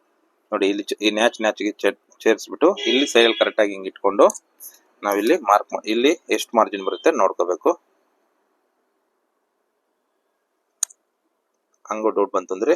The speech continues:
ಇದನ್ನ ನೋಡಿ ಈ ಲೈನ್ ಕರೆಕ್ಟ್ ಆಗಿ ಹಿಂಗೆ ಇಟ್ಕೊಳ್ಳಿ. ನೋಡಿ ಇದು ಮಾರ್ಜಿನ್ ಹೋಗುತ್ತೆ, ಅಂದ್ರೆ ಈ ಸೈಡ್ ಹೊಲ್ದಾಗ ಕರೆಕ್ಟ್ ಆಗಿ ಬಂದ್ಬಿಡುತ್ತೆ. ಓಕೆನಾ? ನೆಕ್ಸ್ಟ್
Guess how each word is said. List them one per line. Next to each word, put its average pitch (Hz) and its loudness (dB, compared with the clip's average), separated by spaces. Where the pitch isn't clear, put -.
ಇದನ್ನ 107 -6
ನೋಡಿ 101 -4
ಈ 110 -8
ಲೈನ್ 117 2
ಕರೆಕ್ಟ್ 104 -2
ಆಗಿ 104 -2
ಹಿಂಗೆ 92 -8
ಇಟ್ಕೊಳ್ಳಿ. 92 -6
ನೋಡಿ 90 -8
ಇದು 156 4
ಮಾರ್ಜಿನ್ 107 0
ಹೋಗುತ್ತೆ, 90 -2
ಅಂದ್ರೆ 120 2
ಈ 107 -4
ಸೈಡ್ 117 4
ಹೊಲ್ದಾಗ 107 2
ಕರೆಕ್ಟ್ 101 -2
ಆಗಿ 113 -2
ಬಂದ್ಬಿಡುತ್ತೆ. 92 -8
ಓಕೆನಾ? 101 -2
ನೆಕ್ಸ್ಟ್ - -2